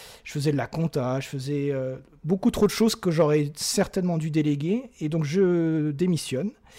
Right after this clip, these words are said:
Et ça s'est bien passé parce qu'en dessous, il y a quand même des tech leads qui sont assez solides et qui font que la boîte, en ce moment, elle marche bien. Et Nicolas est revenu dans la boucle. Voilà. Et ce qui est marrant,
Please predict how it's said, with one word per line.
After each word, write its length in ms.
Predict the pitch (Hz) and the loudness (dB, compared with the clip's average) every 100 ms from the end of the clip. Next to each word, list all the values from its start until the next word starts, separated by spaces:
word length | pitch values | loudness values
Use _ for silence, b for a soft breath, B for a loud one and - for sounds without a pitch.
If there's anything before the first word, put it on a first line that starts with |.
| B B B B _ | B B B B _
Et 120 | 156 151 | -4 -2
ça 180 | - | 0
s'est 220 | 156 - 131 | -2 -2 -4
bien 180 | 170 | -2
passé 380 | 240 165 - 160 | -2 -4 -4 -6
parce 220 | 208 123 | -6 -8
qu'en 180 | - 147 | -4 -2
dessous, 280 | 170 - 190 | -2 0 0
il 60 | 156 | 0
y 60 | |
a 40 | 135 | 0
quand 100 | 147 | 0
même 100 | 139 | -2
des 100 | 135 | -2
tech 260 | 156 147 | -4 -6
leads 140 | 170 156 | -8 -10
qui 140 | - | -10
sont 160 | - 170 | -6 -4
assez 160 | - | -4
solides 360 | 156 165 160 151 | -4 -4 -2 -2
et 60 | |
qui 160 | 123 - | -4 -6
font 140 | - | -6
que 80 | 151 | -2
la 80 | 147 | 0
boîte, 240 | 143 151 | 0 0
en 40 | 135 | -2
ce 120 | - | -6
moment, 160 | 131 113 | -6 -4
elle 60 | |
marche 220 | 107 104 | -6 -8
bien. 280 | 135 156 214 | -8 -4 -4
Et 100 | 190 | -2
Nicolas 380 | 151 147 170 165 | -4 2 4 4
est 80 | 135 | 4
revenu 340 | 139 135 160 | 0 0 0
dans 140 | 147 131 | 0 0
la 100 | 120 | -2
boucle. 260 | 196 - - B B B B B B | -2 -4 -14 B B B B B B
Voilà. 260 | 156 135 - _ _ _ - 151 156 - | 0 0 -2 _ _ _ -12 -8 -8 -2
Et 200 | 185 165 | 0 0
ce 160 | - - | -2 0
qui 160 | 233 | 4
est 40 | 247 | 6
marrant, 480 | 202 170 196 233 | 8 8 6 4